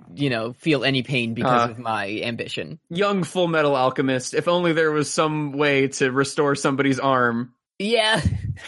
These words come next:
Speaker 2: Anyways.
Speaker 1: If only there was some type of magic science that could do something like this. Too bad we don't know anyone
Speaker 2: Where's
Speaker 1: like
Speaker 2: your
Speaker 1: that.
Speaker 2: girlfriend? Did she go somewhere to go make more arms?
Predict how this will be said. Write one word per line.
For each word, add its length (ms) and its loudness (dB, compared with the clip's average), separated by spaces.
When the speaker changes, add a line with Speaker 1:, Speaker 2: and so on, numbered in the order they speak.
Speaker 2:
Anyways. 680 2
Speaker 1:
If 140 0
only 220 2
there 120 2
was 160 -2
some 220 0
type 220 -2
of 160 -2
magic 440 2
science 580 -2
that 140 -2
could 140 -2
do 160 2
something 340 -4
like 220 -2
this. 320 -6
Too 100 -4
bad 160 0
we 80 -2
don't 180 -2
know 160 0
anyone 220 -6
Speaker 2:
Where's 200 0
Speaker 1:
like 40 -4
Speaker 2:
your 120 0
Speaker 1:
that. 80 -2
Speaker 2:
girlfriend? 480 0
Did 120 -2
she 120 -2
go 180 2
somewhere 400 0
to 80 0
go 160 2
make 260 0
more 200 2
arms? 520 0